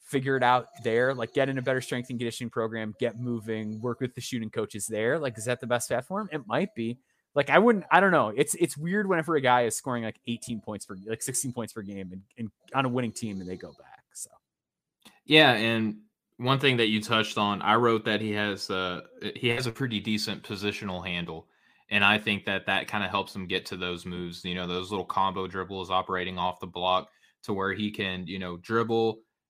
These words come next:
Speaker 2: kinda hit a, a quick cross, and then into a little mid-post step back. And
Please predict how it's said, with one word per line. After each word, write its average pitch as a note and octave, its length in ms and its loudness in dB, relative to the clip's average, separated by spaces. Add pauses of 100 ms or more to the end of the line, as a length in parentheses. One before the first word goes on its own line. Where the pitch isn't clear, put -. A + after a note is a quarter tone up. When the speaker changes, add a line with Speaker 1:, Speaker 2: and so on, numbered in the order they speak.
(100)
Speaker 2:
kinda G2+ 180 0
hit G#2 160 -2
a, F#2 320 -4
a G2+ 80 -2
quick - 300 -4
cross, G#2+ 560 2
and G#2 120 -2
then G2+ 120 -2
into G#2 320 -4
a F#2+ 40 -6
little F#2+ 320 -6
mid-post G#2 460 -6
step F#2+ 320 -6
back. G2 320 -4 (380)
And G2+ 320 2